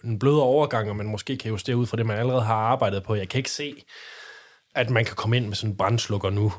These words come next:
og så, så gøre ret meget. Altså, man har, øh, man har otte point op over stregen, når man ligger på sidstepladsen. Altså, man skal have værftet to hold væk, ikke? Det, øh, det er godt nok noget af en opgave, og jeg kan ikke rigtig forestille mig, hvem der vil sige ja til den. Det virker som,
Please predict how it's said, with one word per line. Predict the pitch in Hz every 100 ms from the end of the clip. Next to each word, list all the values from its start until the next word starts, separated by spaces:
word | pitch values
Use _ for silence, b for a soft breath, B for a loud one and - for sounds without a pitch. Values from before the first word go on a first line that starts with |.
| 117
og | -
så, | - 101 98 87
så | 104
gøre | - 107 101
ret | 95
meget. | 98 95 98
Altså, | 90 98
man | 101
har, | 98 117 107 95
øh, | 92
man | 92
har | 101 113
otte | 123 120
point | - 107 110
op | 107
over | 110 101
stregen, | 113 113 110
når | 98
man | 98 98
ligger | 101 104 95
på | 95 107
sidstepladsen. | - 120 95 98 95 95
Altså, | 87 90 101
man | 95
skal | 95 104
have | 98 101 98
værftet | 98 - 107
to | - 147
hold | 107 113
væk, | 120 143
ikke? | 165 - B B B B _
Det, | 123 123 117
øh, | 110 95 87 92 _ _ _ _
det | 110
er |
godt | 92 110
nok | 123 123
noget | 135 131
af |
en | 120
opgave, | 110 - 104 101
og | 95
jeg | 104 104 101 _ _ -
kan | 123
ikke | 139
rigtig | 135 - 110
forestille | 117 107 101
mig, | 98
hvem | 101 107
der | 95
vil | 90
sige | 90 95 90
ja | 107
til | - 95
den. | 87
Det | 95
virker | 104 123 107
som, | - 90 87